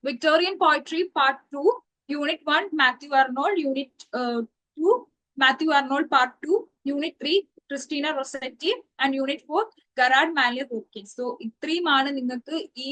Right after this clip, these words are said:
ഒരു ബ്രിട്ടീഷ് ലിറ്ററേച്ചർ nineteenth സെഞ്ചുറി എന്ന് പറയുന്ന പേപ്പറിനകത്ത് പഠിക്കാൻ വരുന്നത്. So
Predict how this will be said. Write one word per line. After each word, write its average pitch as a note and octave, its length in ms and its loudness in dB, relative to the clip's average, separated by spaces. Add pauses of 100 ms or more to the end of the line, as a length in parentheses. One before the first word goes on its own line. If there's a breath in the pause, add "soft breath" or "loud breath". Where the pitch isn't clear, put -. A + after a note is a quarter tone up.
(140)
ഒരു C4+ 120 -4 (120)
ബ്രിട്ടീഷ് B3+ 460 -8
ലിറ്ററേച്ചർ B3+ 560 -6 (240)
nineteenth B3 540 -6 (100)
സെഞ്ചുറി C4 760 -8
എന്ന് B3+ 180 -4
പറയുന്ന A3 380 -6
പേപ്പറിനകത്ത് A#3+ 640 -4 (480)
പഠിക്കാൻ C#4+ 400 0
വരുന്നത്. G3 340 -4 (2000 soft breath)
So E4 80 0